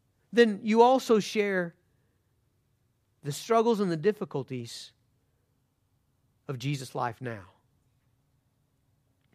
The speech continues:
Is that bad news? Did I pull a switcheroo on you? You know, the whole first part of the sermon?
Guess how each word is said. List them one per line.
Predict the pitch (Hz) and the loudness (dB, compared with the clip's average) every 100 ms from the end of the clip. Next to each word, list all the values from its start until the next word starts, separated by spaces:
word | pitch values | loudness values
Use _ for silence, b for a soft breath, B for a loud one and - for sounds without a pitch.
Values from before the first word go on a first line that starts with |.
| - - _ _ _ _ _ _ _ _ _ _ | -20 -20 _ _ _ _ _ _ _ _ _ _
Is | 208 | -4
that | 220 | -2
bad | 214 202 | -2 0
news? | 220 226 - _ _ _ _ _ _ _ _ _ _ _ _ _ _ - | -2 -4 -12 _ _ _ _ _ _ _ _ _ _ _ _ _ _ 2
Did | 226 | 4
I | |
pull | 277 294 262 | 6 6 8
a | |
switcheroo | 190 208 233 202 190 226 | 6 4 0 0 0 0
on | 226 226 | 0 -2
you? | 233 - _ _ _ _ _ _ _ _ _ | -6 -10 _ _ _ _ _ _ _ _ _
You | 190 | 4
know, | 220 233 | 6 6
the | 190 | 6
whole | 202 220 | 6 6
first | - 226 226 | 8 6 6
part | - 220 226 | 6 6 6
of | |
the | 226 | 2
sermon? | - 233 233 | 2 2 2